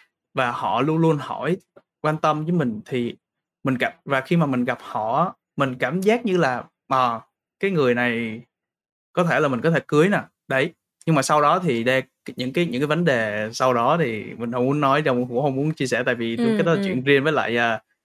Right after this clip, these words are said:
Speaker 1: thì có như là không, không có duyên để đến được với nhau thôi. Còn những cái người, à, nước ngoài thì họ vẫn quan tâm đến mình,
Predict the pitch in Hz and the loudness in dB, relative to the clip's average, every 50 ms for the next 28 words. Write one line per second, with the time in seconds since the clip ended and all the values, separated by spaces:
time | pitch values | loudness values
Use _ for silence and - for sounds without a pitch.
0 | _ _ _ _ _ _ _ - - 139 123 117 - 180 185 190 156 - - 165 | _ _ _ _ _ _ _ -2 2 2 2 2 2 2 4 4 4 2 2 0
1 | 156 - - - 170 190 202 180 170 175 156 139 147 156 151 170 196 180 127 139 | -2 -2 -2 0 2 2 4 4 4 4 4 4 2 2 2 2 0 0 -2 -2
2 | 170 185 165 147 160 165 160 160 156 127 123 - _ _ _ _ _ _ _ _ | 0 0 0 0 2 2 4 4 4 2 0 -6 _ _ _ _ _ _ _ _
3 | _ - - 135 127 127 131 131 123 151 185 202 196 165 139 127 123 123 123 120 | _ -2 0 2 2 2 0 -2 -2 -2 -2 0 2 2 2 4 4 2 2 2
4 | 120 120 120 117 117 117 113 - - _ _ _ _ _ _ _ _ _ _ _ | 0 0 -2 -2 -4 -4 -6 -8 -10 _ _ _ _ _ _ _ _ _ _ _
5 | _ _ _ _ _ _ _ _ _ _ _ _ _ _ _ _ - 175 180 - | _ _ _ _ _ _ _ _ _ _ _ _ _ _ _ _ -4 -4 -4 -2
6 | 151 143 135 131 123 127 127 - - - 135 127 123 123 123 - - - 131 110 | -2 0 2 2 2 0 -2 -6 -6 -4 -2 -2 -2 -2 -6 -6 -4 -2 -2 0
7 | 98 113 123 127 131 131 135 135 135 - - _ _ _ _ _ _ _ _ _ | 2 2 2 4 4 4 4 2 2 0 -2 _ _ _ _ _ _ _ _ _
8 | _ _ _ 135 127 - 135 170 202 220 233 240 240 233 233 - - 170 180 175 | _ _ _ -4 -4 -2 -2 -2 -2 0 0 0 0 -2 -2 0 0 0 0 0
9 | 185 180 180 185 202 220 196 156 139 131 131 | 0 -2 0 0 0 2 2 0 0 -2 -4